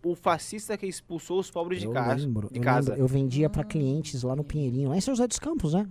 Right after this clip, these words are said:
Speaker 1: É?
Speaker 2: Era na tua
Speaker 1: Sim,
Speaker 2: cidade.
Speaker 1: sim.
Speaker 2: Eu vendia porta e janela pra uma loja de materiais de construção que fornecia pro Pinheirinho. Quando destruiu o Pinheirinho, eu falei, "Me ferrei."
Speaker 1: <laughs> E aí agora, o,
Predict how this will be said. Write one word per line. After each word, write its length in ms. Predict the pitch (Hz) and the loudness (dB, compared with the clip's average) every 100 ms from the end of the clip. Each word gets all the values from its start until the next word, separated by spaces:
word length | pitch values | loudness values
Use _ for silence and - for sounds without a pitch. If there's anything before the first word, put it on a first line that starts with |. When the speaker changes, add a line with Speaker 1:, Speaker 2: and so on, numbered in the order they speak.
| 170 | 0
Speaker 1:
É? 80 | 147 | 2
Speaker 2:
Era 300 | 208 269 208 | 4 0 -2
na 60 | 170 | -2
tua 120 | - | 2
Speaker 1:
Sim, 60 | 175 | 2
Speaker 2:
cidade. 380 | 208 214 180 | 0 -6 -10
Speaker 1:
sim. 180 | - 170 - - - - - 143 | -8 -8 -10 -20 -20 -20 -10 -2
Speaker 2:
Eu 80 | |
vendia 320 | 135 160 165 196 | 2 4 4 4
porta 320 | 196 208 196 | 4 2 2
e 40 | |
janela 420 | 170 147 143 160 | 0 0 0 4
pra 100 | - 139 | 4 4
uma 160 | 131 | 0
loja 180 | 131 143 | 2 0
de 40 | 135 | -2
materiais 340 | 131 127 127 | -6 -6 -8
de 60 | - | -6
construção 720 | 127 - 120 - 143 143 127 - - - | -8 -6 -8 -4 -2 -2 -4 -16 -20 -8
que 240 | 160 156 | -4 -2
fornecia 540 | - - 185 185 - 180 | -4 0 2 2 -2 -6
pro 80 | - | -4
Pinheirinho. 340 | 175 139 139 | -4 -2 -2
Quando 180 | - 170 | -2 -2
destruiu 260 | - 170 160 | -2 -2 -2
o 40 | |
Pinheirinho, 220 | - 143 | 0 -2
eu 40 | - | -2
falei, 160 | 165 - 147 | -6 -6 -8
"Me 120 | 156 | -8
ferrei." 380 | - 131 117 123 - | -6 -6 -6 -8 -14
Speaker 1:
<laughs> 600 | - - - 113 - - - - - _ - - _ _ _ _ | -14 -16 -16 -16 -16 -20 -20 -20 -20 _ -20 -20 _ _ _ _
E 100 | 156 | 0
aí 100 | 151 | 2
agora, 240 | 165 185 | 2 4
o, 80 | 214 | 2